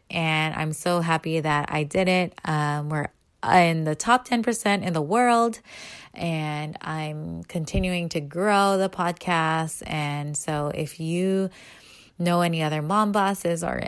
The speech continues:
know anyone that needs support, um, share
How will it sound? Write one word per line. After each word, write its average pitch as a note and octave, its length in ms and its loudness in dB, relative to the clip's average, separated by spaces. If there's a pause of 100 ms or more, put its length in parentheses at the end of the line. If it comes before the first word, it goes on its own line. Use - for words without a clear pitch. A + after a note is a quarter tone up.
know A3+ 360 2 (240)
anyone F#3+ 400 2
that E3+ 140 -2
needs E3 240 -6
support, B3 500 0 (640)
um, E3 280 0
share G#3+ 580 2